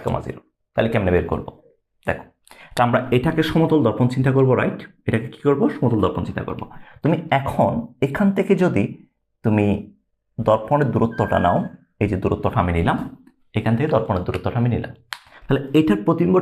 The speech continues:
ঠিক সেম দূরত্বে অপোজিট পাশে গঠিত হবে না? ঠিক সেম দূরত্বে অপোজিট পাশে গঠিত হবে। দেখো, তার মানে আমাদের প্রতিবিম্ব পয়েন্টটা হবে ওয়াই অক্ষের ওপর।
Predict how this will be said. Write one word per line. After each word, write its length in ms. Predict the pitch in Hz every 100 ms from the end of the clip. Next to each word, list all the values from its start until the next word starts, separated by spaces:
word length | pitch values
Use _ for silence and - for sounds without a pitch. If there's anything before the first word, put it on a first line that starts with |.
| 180
ঠিক 120 | 220 - -
সেম 200 | 180 220 240
দূরত্বে 340 | 190 120 113 139 143 123
অপোজিট 280 | 117 120 147 160
পাশে 160 | 165 156
গঠিত 180 | 147 147
হবে 120 | 160 180
না? 40 | 233 - _ _ _
ঠিক 100 | 160 160
সেম 120 | 147 151
দূরত্বে 260 | 165 - - -
অপোজিট 280 | 113 117 120 139
পাশে 140 | 143 147
গঠিত 180 | 110 90 95
হবে। 140 | 87 -
দেখো, 160 | 90 - _ _ _ _
তার 100 | 117 135
মানে 140 | 160 98 -
আমাদের 220 | 117 120 135 -
প্রতিবিম্ব 400 | 156 160 180 165 165
পয়েন্টটা 320 | 95 98 101 101
হবে 160 | 107 180 302 - - 110
ওয়াই 160 | 113 90
অক্ষের 240 | - 92 82
ওপর। 160 | -